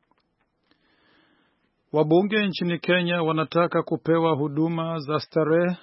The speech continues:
na kuongezewa marupurupu wakati wanatekeleza majukumu yao.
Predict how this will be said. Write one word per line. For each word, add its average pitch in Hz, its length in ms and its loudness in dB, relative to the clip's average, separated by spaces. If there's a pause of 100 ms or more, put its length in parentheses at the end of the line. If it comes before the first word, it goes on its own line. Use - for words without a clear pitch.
(100)
na 120 160 -8
kuongezewa 127 760 0
marupurupu 147 840 -2
wakati 156 580 -4
wanatekeleza 147 920 -2
majukumu 131 560 -8
yao. 123 420 -6